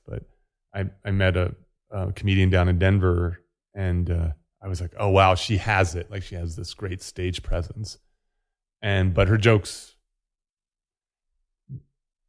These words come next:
they're average, you know, like, there's nothing special about them. And, uh,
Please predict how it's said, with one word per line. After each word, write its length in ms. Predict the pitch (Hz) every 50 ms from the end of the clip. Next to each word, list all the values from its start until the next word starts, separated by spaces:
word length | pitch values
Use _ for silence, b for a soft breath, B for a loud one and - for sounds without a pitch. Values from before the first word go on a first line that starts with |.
| _ _ _ _ - _
they're 520 | - 127 139 139 131 127 127 123 120 - - - _ _ _ _ -
average, 800 | 120 120 110 95 87 95 90 87 82 - - - - - - -
you 120 | 120 123 123
know, 180 | 123 120 120
like, 180 | 113 113 110 -
there's 180 | 113 107 101
nothing 240 | 120 117 107 110 104
special 480 | 95 - - 107 104 - - 104 92 92
about 320 | 87 90 82 85 87 -
them. 300 | 95 87 82 87 90 82 - _ _ _ _ _ _ _ _ _ _ -
And, 400 | 101 98 98 98 98 95 92 87
uh, 260 | 90 90 87 85 -